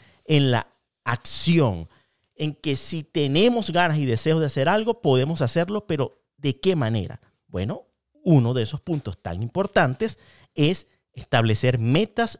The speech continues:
y objetivos bien claros y bien definidos. Ahora bien, el cuarto punto, y muy importante, que quiero tratar acá en este podcast y esta sala de Clubhouse,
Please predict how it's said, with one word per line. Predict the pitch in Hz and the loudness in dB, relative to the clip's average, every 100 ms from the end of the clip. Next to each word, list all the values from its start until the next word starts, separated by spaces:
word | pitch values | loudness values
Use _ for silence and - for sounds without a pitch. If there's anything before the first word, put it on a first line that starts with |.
| _ | _
y | 151 | -2
objetivos | 143 170 - 139 120 139 _ _ _ _ _ _ | 0 -4 -4 -2 -2 -6 _ _ _ _ _ _
bien | - 135 185 202 202 | -8 -2 2 2 -2
claros | - 151 135 131 147 - _ | -4 0 2 2 -2 -8 _
y | - 131 | -6 -2
bien | 127 139 147 | 2 2 2
definidos. | 151 139 101 90 82 67 - - _ _ _ _ _ _ _ _ _ | -2 -4 -4 -4 -6 -10 -16 -20 _ _ _ _ _ _ _ _ _
Ahora | 120 151 | 2 4
bien, | 226 294 135 - _ _ _ _ - | 4 2 0 -6 _ _ _ _ -10
el | 143 | 0
cuarto | 220 233 311 | 2 2 0
punto, | 202 233 254 294 - _ - | 0 0 0 -4 -6 _ -8
y | 120 | -4
muy | 113 233 | 0 2
importante, | 269 240 208 147 131 131 196 - _ _ _ | 2 0 0 0 0 -2 -8 -10 _ _ _
que | - | -8
quiero | 101 123 | -2 -2
tratar | 185 175 143 | -2 0 0
acá | 147 143 123 | 0 2 2
en | 127 | 2
este | 135 151 | -2 -2
podcast | - 143 139 160 165 | 2 2 2 -2 -2
y | 120 | -4
esta | 110 | -4
sala | 110 110 | -2 0
de | 107 | 0
Clubhouse, | 107 156 147 98 127 | -2 -2 0 2 0